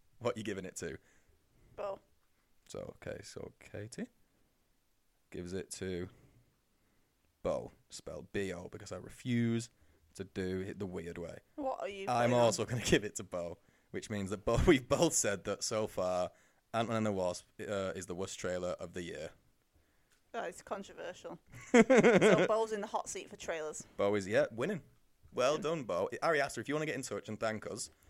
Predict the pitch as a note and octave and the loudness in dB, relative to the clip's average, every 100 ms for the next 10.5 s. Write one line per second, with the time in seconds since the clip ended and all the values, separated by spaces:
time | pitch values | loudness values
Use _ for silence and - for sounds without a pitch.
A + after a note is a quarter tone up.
0 | - _ _ _ _ _ _ _ _ _ | -20 _ _ _ _ _ _ _ _ _
1 | _ _ _ _ _ _ _ _ D3 C#3 | _ _ _ _ _ _ _ _ -4 0
2 | F3+ F#3 E3 - - _ _ _ - - | 0 0 -4 -8 -12 _ _ _ -20 -20
3 | - G#2 G#2 G2 - A2+ G#2+ G#2 D3 D3 | -12 -6 -2 -2 -2 -4 -4 -2 0 0
4 | - B2+ A2+ G#2 G2 G#2 _ _ _ _ | -2 -4 -2 -2 -2 -6 _ _ _ _
5 | - B2+ C3+ G2+ F#2 F#2+ F2+ - G#2 F#2+ | -6 -4 -2 -4 -6 -10 -14 -14 -12 -12
6 | F2+ G#2 G2 - F#2+ F2 E2+ F2 _ _ | -8 -8 -8 -10 -12 -10 -12 -16 _ _
7 | - - _ C#3 D#3+ E3+ F#3 F3+ F3 C#3 | -20 -20 _ -8 -2 0 0 0 -2 0
8 | G#2+ E2+ C#2+ - _ - B3+ C#4 C#4+ B3+ | -2 -4 -8 -14 _ -6 -4 -4 -2 -2
9 | B3+ A#3 F#3 D3 - A2 G2 E2+ - - | -4 -4 -4 -4 -6 -4 -4 -4 -12 -8
10 | G2 G2 - - - | -6 -4 -6 -8 -10